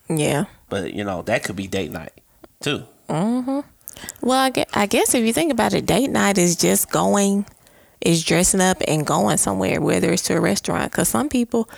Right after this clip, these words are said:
Speaker 1: just dress up to go out to eat.
Speaker 2: Now,
Speaker 1: And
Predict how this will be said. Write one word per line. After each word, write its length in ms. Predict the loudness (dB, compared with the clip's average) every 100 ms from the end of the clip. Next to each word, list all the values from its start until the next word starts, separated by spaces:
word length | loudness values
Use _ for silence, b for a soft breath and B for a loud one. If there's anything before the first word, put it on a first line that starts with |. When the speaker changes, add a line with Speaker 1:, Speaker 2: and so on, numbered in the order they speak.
| B B -2
Speaker 1:
just 300 | 0 0 0
dress 300 | 2 2 2
up 220 | 0 0
to 120 | -2
go 140 | 2
out 240 | 2 0 0
to 260 | -2 0
eat. 300 | 0 0 -4 -14 _ _ _ B B B B B -10
Speaker 2:
Now, 240 | -4 0 2
Speaker 1:
And 380 | 2 2 -2